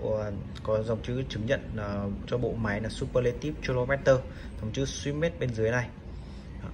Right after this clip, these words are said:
xung quanh liềng anh em thấy được là chạy chữ vòng quanh xung quanh liềng, một cái logo, à, chính giữa ở góc, à, mười hai giờ đây,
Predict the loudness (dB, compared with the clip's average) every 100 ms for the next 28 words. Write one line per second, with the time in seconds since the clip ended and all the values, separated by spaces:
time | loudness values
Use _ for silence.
0 | -8 -2 2 4 6 6 6 4 0 0
1 | 0 0 0 -2 -2 -2 -4 -4 -4 -4
2 | -8 -6 -2 0 2 2 2 2 2 4
3 | 4 4 -2 -10 -10 -4 -2 2 2 4
4 | 6 6 6 6 6 4 0 -2 0 0
5 | 0 -2 -2 -2 -4 -8 -4 -2 -2 -2
6 | 0 2 2 2 2 2